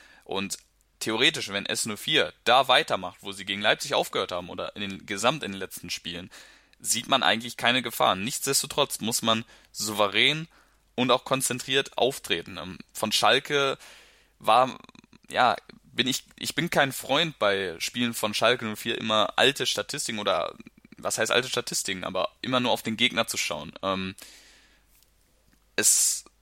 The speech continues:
es gab schon viele Spiele von Schalke, die bewiesen haben, wenn Schalke gegen Teams auftritt, die es gerade schwer haben, fällt es Schalke manchmal ein bisschen schwieriger,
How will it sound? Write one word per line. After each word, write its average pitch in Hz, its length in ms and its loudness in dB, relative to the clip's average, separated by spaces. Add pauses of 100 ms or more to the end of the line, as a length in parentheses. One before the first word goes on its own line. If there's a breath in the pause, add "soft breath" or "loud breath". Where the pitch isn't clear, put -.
es - 120 -2
gab 139 160 4
schon 123 200 -2
viele 196 320 -4
Spiele 165 580 -2
von 135 220 -4
Schalke, 131 420 2
die 113 120 -8
bewiesen 120 500 -4
haben, 117 360 2 (680 soft breath)
wenn 117 180 2
Schalke 139 720 4
gegen 110 300 -4
Teams 131 400 -2
auftritt, 120 680 0 (140)
die 110 60 -2
es 107 100 0
gerade 104 220 4
schwer 110 320 4
haben, 113 440 0 (300)
fällt - 280 2
es 107 80 0
Schalke 101 300 2
manchmal 95 320 -2
ein 92 60 -8
bisschen 90 240 -4
schwieriger, 104 600 0